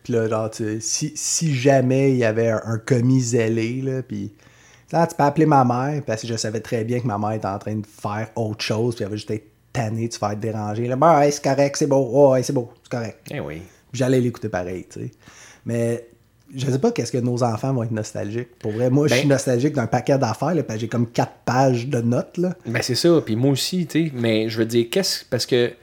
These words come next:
Speaker 2: l'accès à tout le catalogue, je trouve que ça enlève un peu à l'anticipation, parce que tu l'as tout le temps quand tu veux. Puis quand tu prends de quoi pour acquis, tu l'apprécies moins, right ?
Speaker 1: Mais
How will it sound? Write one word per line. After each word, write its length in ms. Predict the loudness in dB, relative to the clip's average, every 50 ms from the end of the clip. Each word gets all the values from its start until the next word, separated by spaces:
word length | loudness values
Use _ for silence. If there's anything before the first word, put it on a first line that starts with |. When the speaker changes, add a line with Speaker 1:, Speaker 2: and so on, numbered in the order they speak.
| _ _ _ _ _ _
Speaker 2:
l'accès 560 | 6 6 6 6 6 2 0 0 2 2 2 2
à 140 | 0 -2 -2
tout 300 | -4 -4 -2 -2 -2 -2 -6 _ _ -20 -20 -20 -16 -10
le 120 | -8 -8 -6
catalogue, 760 | -4 -4 -4 -2 0 0 0 0 -2 -2 -4 -6 -8 -10 -12 -12 -14 _
je 100 | -14 -14 -8
trouve 260 | -6 -4 -4 -4 -2
que 140 | 0 0 0
ça 260 | 2 2 2 2 2
enlève 440 | 0 0 2 2 4 2 2 2 2
un 160 | 0 0 0 -2
peu 360 | -2 -2 -2 0 -2 -2 -4 -6
à 100 | -6 -4
l'anticipation, 800 | -4 -4 -4 -4 -6 -6 -4 -2 0 0 0 -2 -4 -6 -8 -6 -6
parce 140 | -6 -6 -6
que 80 | -6 -8
tu 160 | -6 -6 -6
l'as 100 | -6 -6
tout 120 | -6 -8
le 60 | -12
temps 220 | -12 -12 -10 -10 -8
quand 140 | -6 -8 -8
tu 180 | -8 -8 -10 -6
veux. 200 | -2 -2 -2 -2
Puis 240 | 0 -2 -2 -2 -4 -8 -16 -20 -20 -20 _
quand 140 | 0 2 2
tu 80 | 2 0
prends 140 | 0 0 0
de 60 | 2
quoi 180 | 4 2 4 4
pour 180 | 2 0 2
acquis, 420 | 0 0 -2 -4 -8 -10 -10 -10 -10
tu 120 | -8 -6
l'apprécies 520 | -2 -2 -2 -2 -4 -8 -8 -8 -8 -8 -8
moins, 240 | -8 -6 -6 -6 -4
right ? 220 | -4 -4 -4 -4 -8 -6 -4
Speaker 1:
Mais 240 | -4 -4 -4 -6